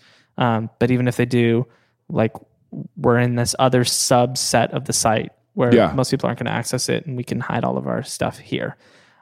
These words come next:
Speaker 1: Um, and they were a part of this big high-profile assassination. Some people caught them, and then they went into,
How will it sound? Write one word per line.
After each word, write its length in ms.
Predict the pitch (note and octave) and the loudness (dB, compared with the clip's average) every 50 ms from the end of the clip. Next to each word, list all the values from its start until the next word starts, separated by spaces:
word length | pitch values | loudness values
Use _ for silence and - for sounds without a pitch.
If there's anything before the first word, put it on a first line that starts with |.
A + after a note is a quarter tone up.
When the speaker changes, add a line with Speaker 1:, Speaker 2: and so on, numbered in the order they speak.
| _ - | _ 0
Speaker 1:
Um, 400 | B2+ B2 A#2+ A2+ - - C#3+ C#3+ _ _ _ _ _ _ _ _ _ _ _ _ _ - - _ _ - | 2 2 2 0 -2 -4 -8 -10 _ _ _ _ _ _ _ _ _ _ _ _ _ -20 -20 _ _ 2
and 220 | B2+ B2 A#2+ A#2 A#2+ | 4 4 6 6 6
they 100 | A#2 A#2 | 6 6
were 540 | A2+ A2 A2+ A2+ A2+ A#2+ - - - - - - | 6 6 6 6 6 4 2 2 0 -2 -4 -2
a 60 | - | 0
part 280 | - - A#2 A2+ - | 2 4 2 2 2
of 200 | C3 A#2+ A#2+ B2+ | -2 -4 -4 -2
this 420 | - A#2 A#2 A#2 - - - - - _ _ _ _ - | -2 0 0 0 -2 -4 -6 -8 -10 _ _ _ _ 2
big 200 | - C#3 C3 B2 | 4 4 4 4
high-profile 580 | - - B2+ A#2+ - C3+ B2 - - B2 A#2+ A#2+ | 4 2 0 2 4 2 2 4 4 4 4 4
assassination. 680 | A#2+ - B2+ A#2+ - C#3 C#3 C#3+ - - D#3+ D3 D3 D3 _ - _ _ _ _ _ _ | 4 4 2 0 0 0 0 0 2 2 0 0 0 -4 _ -12 _ _ _ _ _ _
Some 240 | - - - B2+ A#2+ | -6 0 2 2 4
people 360 | - B2+ - - A#2 A#2 A#2 | 4 2 4 4 2 2 2
caught 280 | - - B2+ B2 - - | 2 2 2 2 2 2
them, 160 | B2 A#2 A#2 | 0 0 0
and 140 | A#2 A#2 A#2 | -2 -2 0
then 160 | A#2 A2+ A#2 | 0 0 2
they 140 | A2+ G#2+ G#2+ | 2 0 0
went 220 | A#2 A#2+ A2 - - | 0 -2 -4 -4 -4
into, 460 | B2 A#2 B2 - - - - C3 | -6 -6 -6 -2 -2 -2 -2 -2